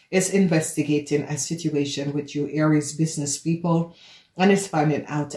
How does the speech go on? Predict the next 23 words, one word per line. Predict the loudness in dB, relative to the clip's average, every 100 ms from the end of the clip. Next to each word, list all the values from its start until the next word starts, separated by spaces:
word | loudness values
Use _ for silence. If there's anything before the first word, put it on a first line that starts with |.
| -2
that | -2
some | 0 0
of | 0 0
you | -2 0
Aries | 2 0 0
business | -6 -6 -6 -6
people | -6 -6 -6
had | -6 -2
gone | 0 -2
too | -4 -8
far | -6 0 2 2 -2 -12 -20 -14 -2
by | 2 2 0
accessing | -4 -4 0 0 0 0 0 0
and | -2 0
doing | 2 2 -2
something | -2 0 0 -4 -8
that | -6 -8 -6
was, | -6 -6 -4
uh, | -4 -4 -16 -20 _ -4
um, | 0 2 0 2
not | 2 2 0 -6
above | -6 -4 -4 -4
water. | -6 0 0 0 -4 -6